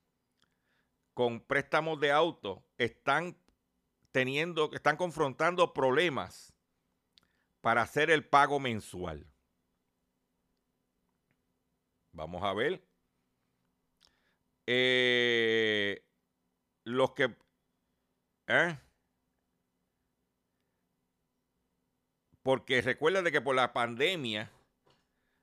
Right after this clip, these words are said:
a mucha gente se le dieron moratoria para los pagos de auto.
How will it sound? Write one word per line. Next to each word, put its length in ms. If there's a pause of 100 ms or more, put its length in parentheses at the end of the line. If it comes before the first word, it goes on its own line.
(120)
a 80
mucha 360
gente 320
se 160
le 120
dieron 260
moratoria 920 (360)
para 220
los 140
pagos 380
de 160
auto. 440